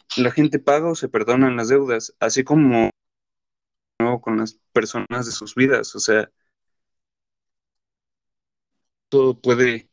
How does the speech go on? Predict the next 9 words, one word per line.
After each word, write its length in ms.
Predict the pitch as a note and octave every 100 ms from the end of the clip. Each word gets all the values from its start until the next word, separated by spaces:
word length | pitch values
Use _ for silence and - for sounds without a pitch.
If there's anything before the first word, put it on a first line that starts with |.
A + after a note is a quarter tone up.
| _
unir 280 | A#2 A#2 A#2
a 40 |
familias, 800 | A2+ G#2+ A2 B2+ C3 B2 B2+ B2 -
relaciones, 680 | G#2+ A2 - B2+ B2 _ _ _ _ _ _ _ _ _ _
y, 460 | - A2 G#2 G2+ - _ _ _ _ _ _ _ _ _ -
bueno, 200 | C3 A2+
aquí 640 | A2 C3 C3 B2 B2 A#2 _ _ _ _ -
acuden 460 | A2 A#2+ B2+ B2+
cientos 260 | A#2+ A2+